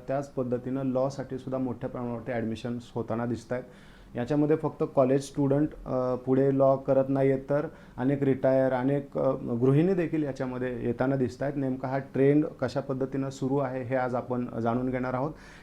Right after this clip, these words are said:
यासाठी आपल्यासोबत डेक्कन एज्युकेशन सोसायटीच्या नवल-, नवलमल फिरोदिया या कॉलेजच्या विधी महाविद्यालयाच्या, अ, प्राचार्या, अ, सुनीता आढाव मॅडम आहेत, तर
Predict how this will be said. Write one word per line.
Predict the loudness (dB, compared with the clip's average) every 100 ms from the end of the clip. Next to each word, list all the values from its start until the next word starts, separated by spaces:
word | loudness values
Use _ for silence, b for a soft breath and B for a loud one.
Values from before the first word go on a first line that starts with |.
| -4
यासाठी | -2 -2 -4
आपल्यासोबत | -2 -2 0 0 0 -2 B B -4
डेक्कन | -2 2 2
एज्युकेशन | 2 0 -4 -4 -6
सोसायटीच्या | -8 -8 -8 -6 -6 -2 -2 -4 -10 -6
नवल-, | 0 4 4 4 0
नवलमल | -2 0 2 0 -2
फिरोदिया | -2 6 6 6 4 -2 -16 -16 -6
या | -2 -2
कॉलेजच्या | -2 -2 -2 -4 -2
विधी | 0 0
महाविद्यालयाच्या, | 0 -2 -6 -4 -4 -4 -4 -4 -6 -6 -8 B B
अ, | -8 -6
प्राचार्या, | -2 0 2 4 4 2 B B B -18
अ, | -12 -10 -10 -12 -20 -20 -20 -20 -20 -20
सुनीता | -6 0 2 2
आढाव | 0 6 8
मॅडम | 8 6 4
आहेत, | 0 -2 -4
तर | -4 -2